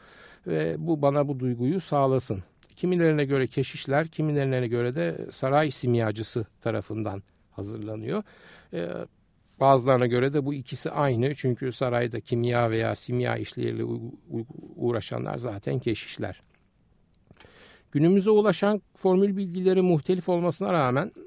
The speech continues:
her kaynağın mutabık kaldığı içerik maddeleri Macar suyunda taze biberiye, kekik ve alkol oranı yüksek konyak. Bu parfümün zaman içinde geliştiği ve lavanta, nane, portakal çiçeği,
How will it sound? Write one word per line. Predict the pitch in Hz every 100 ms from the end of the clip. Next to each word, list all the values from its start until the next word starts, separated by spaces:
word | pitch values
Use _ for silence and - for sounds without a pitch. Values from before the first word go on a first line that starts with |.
| -
her | 196 180
kaynağın | 156 143 143 151
mutabık | 175 160 151 147 160 -
kaldığı | 135 120 120 160 196 - - -
içerik | 139 - 139 139
maddeleri | 131 120 110 110 107 110 -
Macar | - 120 110 117
suyunda | 110 - 104 113 139 -
taze | 147 147 143 143
biberiye, | 127 110 107 110 151 - _ _ - _ _
kekik | - - 226 214
ve | 202 185
alkol | 175 156 -
oranı | 151 131 127
yüksek | 143 127 - - -
konyak. | 127 110 85 - _ _ _ _ _ _ _ _ _ _ - - _ _ -
Bu | 208
parfümün | 185 160 160 165 214
zaman | 180 151 165 170
içinde | 143 156 139 127
geliştiği | 123 123 - - 110 139 185
ve | 170 143 127
lavanta, | 131 127 139 139 - 117 120
nane, | 120 123 123 117 117 -
portakal | 117 - 127 139 135
çiçeği, | - 131 - 104 104